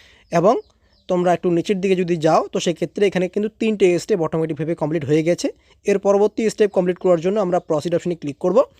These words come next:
এবং এখানে কিন্তু আমাদেরকে লার্নার লাইসেন্সের জন্য দুশো চল্লিশ টাকা পেমেন্ট করতে হবে। তো পেমেন্ট করার জন্য তোমরা গ্রিপস ওয়েস্ট বেঙ্গল চুজ করবে এবং এখানে ক্যাপচা কোডটি ফিল করে তোমরা নিচের দিকে পে নাও যে অপশনটি আছে, এই পে নাও অপশনে একবার ক্লিক করবে।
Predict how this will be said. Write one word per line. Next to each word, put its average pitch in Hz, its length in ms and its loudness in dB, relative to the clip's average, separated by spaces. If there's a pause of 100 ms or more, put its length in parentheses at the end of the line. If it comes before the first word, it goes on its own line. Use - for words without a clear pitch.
(280)
এবং 190 300 0
এখানে 240 220 2
কিন্তু 208 220 0
আমাদেরকে 165 420 2
লার্নার 165 340 0
লাইসেন্সের 156 420 -4
জন্য 165 260 0
দুশো 170 260 -4
চল্লিশ 156 340 -2
টাকা 156 220 -2
পেমেন্ট 135 300 -4
করতে 135 260 -8
হবে। 185 200 0 (520)
তো 185 80 -4
পেমেন্ট 190 280 2
করার 185 200 4
জন্য 190 220 0
তোমরা 180 260 2
গ্রিপস 165 420 -4
ওয়েস্ট 165 220 -4
বেঙ্গল 165 220 0
চুজ 156 240 -6
করবে 196 260 0 (420)
এবং 185 240 6 (100)
এখানে 196 260 -2
ক্যাপচা 214 320 2
কোডটি 240 260 0
ফিল 202 220 -2
করে 196 200 2
তোমরা 180 220 0
নিচের 160 320 0
দিকে 160 200 -2 (160)
পে 214 180 6
নাও 220 240 0
যে 202 100 0
অপশনটি 175 400 -2
আছে, 151 200 -4 (400)
এই 240 140 0
পে 208 220 2
নাও 185 180 4
অপশনে 160 280 -2
একবার 151 220 -4
ক্লিক 143 240 -8
করবে। 180 220 -2